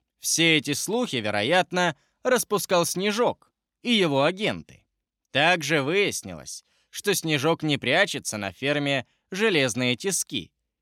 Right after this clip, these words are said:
и вообще там никогда не бывал. Оказывается, он жил припеваючи в тихом омуте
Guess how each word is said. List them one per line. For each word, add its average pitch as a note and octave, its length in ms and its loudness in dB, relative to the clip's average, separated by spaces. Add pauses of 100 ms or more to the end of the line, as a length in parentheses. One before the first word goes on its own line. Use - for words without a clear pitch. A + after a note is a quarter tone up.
(200)
и E3+ 140 2
вообще D#3+ 460 0
там B2+ 180 0
никогда A2+ 400 -4
не A#2 100 0
бывал. D3 460 -2 (640)
Оказывается, C3+ 1040 0 (340)
он B3 280 2
жил E3+ 240 0
припеваючи C#3+ 840 2
в - 100 -8
тихом C3+ 520 -2
омуте C3+ 600 -4